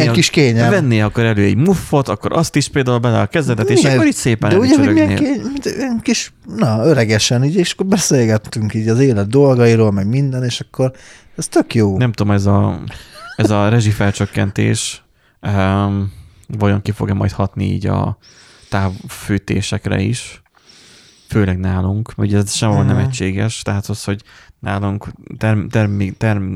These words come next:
Speaker 2: termálvíz, vagy nem tudom, de hát, hogy geotermikusan is fűtenek Miskolcon. És
Speaker 1: Mhm.
Speaker 2: úgy tudom, hogy az Avason is van geotermikus, tehát az, hogy akkor, öm,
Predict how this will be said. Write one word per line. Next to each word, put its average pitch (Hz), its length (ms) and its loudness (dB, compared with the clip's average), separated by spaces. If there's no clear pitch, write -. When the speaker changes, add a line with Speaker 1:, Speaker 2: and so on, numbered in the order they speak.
Speaker 2:
termálvíz, 95 1300 -4
vagy 92 200 -4
nem 98 160 -6
tudom, - 200 -8
de 98 60 -6
hát, 107 100 -4
hogy 107 100 -2
geotermikusan 104 640 -2
is 110 120 -8
fűtenek 104 600 -8
Miskolcon. - 640 -10
És 98 560 -6
Speaker 1:
Mhm. 117 260 -2
Speaker 2:
úgy 127 180 -2
tudom, 110 300 0
hogy 107 140 0
az 104 80 0
Avason 95 380 0
is 95 140 0
van 92 200 -2
geotermikus, 95 760 -4
tehát 110 160 -4
az, 107 160 -6
hogy 110 200 -4
akkor, 107 380 -2
öm, 104 420 0